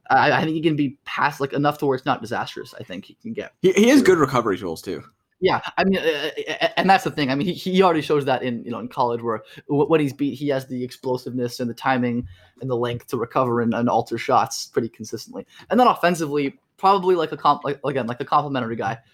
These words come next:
Speaker 1: But I think a complimentary guy, like, with, at his size, a lot of really valuable skills. Um, his shot is a, his shot's really weird. Like,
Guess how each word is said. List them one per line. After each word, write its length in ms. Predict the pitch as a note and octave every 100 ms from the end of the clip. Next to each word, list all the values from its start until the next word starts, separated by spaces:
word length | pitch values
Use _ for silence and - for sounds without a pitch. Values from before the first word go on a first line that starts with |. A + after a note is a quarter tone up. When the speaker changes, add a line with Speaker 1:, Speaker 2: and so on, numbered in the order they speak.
| _ -
Speaker 1:
But 120 | C#3
I 60 |
think 160 | C#3+ F#3
a 40 |
complimentary 420 | - D3 D3 D3 D3
guy, 220 | C#3+ C#3 - -
like, 220 | B2+ B2+ C3
with, 260 | C3 B2
at 160 | B2 -
his 240 | - D3+
size, 360 | - C3 C#3 C#3
a 40 |
lot 320 | A#2 G2+ B2+
of 160 | C3+ A#2
really 280 | A#2 B2 B2+
valuable 380 | A2+ A#2+ B2+ G2
skills. 380 | - C#3 C3+ - - _
Um, 380 | D3 D3 C#3+ C#3+ - _ -
his 120 | G#3
shot 300 | G#3 C4+ E3+
is 80 | D#3
a, 160 | B2 A#2
his 300 | D3 D3+ F#3
shot's 260 | - A#3+ C#3+
really 220 | D3+ C3
weird. 420 | A2+ C3+ B2 A#2+
Like, 220 | B2 B2+